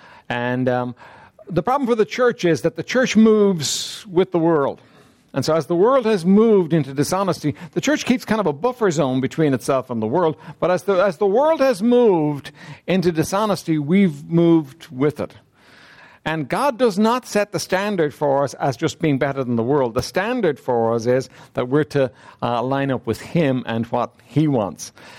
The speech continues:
And <clears throat> we need to, from time to time, check ourselves and see how affected are we being, how, how much are we being affected by the world. Um, <clears throat> survey done,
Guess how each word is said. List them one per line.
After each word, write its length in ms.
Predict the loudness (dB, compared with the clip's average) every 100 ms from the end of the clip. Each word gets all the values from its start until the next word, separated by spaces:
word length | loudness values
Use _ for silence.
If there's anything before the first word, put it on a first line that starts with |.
| -14 -6
And 560 | -6 -4 -4 -4 -6 -16
<clears throat> 140 | -20
we 800 | -18 -16 -16 -16 -10 -6 0 2
need 260 | 4 2 2
to, 100 | -2
from 180 | -2 -2
time 260 | -2 -2 -4
to 60 |
time, 220 | -4 -4
check 260 | -4 -6 -4
ourselves 480 | -4 -2 -4 -4 -4
and 80 | -6
see 320 | -4 -6 -6 _
how 240 | -4 -2
affected 580 | -2 -2 -4 -4 -4 -4
are 200 | -2 -2
we 240 | 0 0 0
being, 580 | 0 0 2 0 -2 -8 -20 -8
how, 200 | -4 -2
how 180 | 0
much 200 | -2 -2
are 160 | -4 -2
we 100 | 0
being 180 | 0 -2
affected 480 | -2 -6 -4 -6 -4
by 140 | -4
the 80 | -2
world. 440 | 0 0 -2 -6 -18 -20 -20 -20 -12 -4
Um, 680 | -2 -2 -4 -4 -2 -2
<clears throat> 20 |
survey 320 | 0 0 2 2
done, 300 | 0 -2